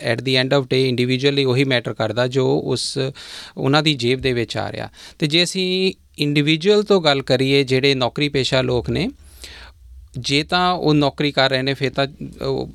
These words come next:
that, that's fine, ਪਰ ਜਦੋਂ ਉਹਨਾਂ ਦੀ ਨੌਕਰੀ ਦਾ ਕੋਈ ਵੀ ਇਕੋਨਮੀ ਦੇ ਵਿੱਚ ਜਿੱਦਾਂ ਦਾ ਅੱਜ ਕੱਲ੍ਹ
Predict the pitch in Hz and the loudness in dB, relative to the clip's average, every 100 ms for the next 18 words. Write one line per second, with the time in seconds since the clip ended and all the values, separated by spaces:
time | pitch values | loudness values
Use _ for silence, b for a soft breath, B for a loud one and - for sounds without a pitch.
0 | 117 - 131 131 - - - 117 117 113 | -12 -6 -6 -2 -4 -4 -4 -2 -2 -2
1 | 139 127 135 160 170 170 151 156 160 151 | -2 0 2 4 2 0 0 2 2 4
2 | 131 - 143 143 143 151 165 165 160 151 | 2 2 2 2 2 2 2 4 2 2
3 | 131 131 131 135 127 131 127 - 120 120 | -2 0 2 2 2 2 0 -2 -6 0
4 | 123 123 127 123 117 - 127 | 0 2 0 0 -4 -2 -2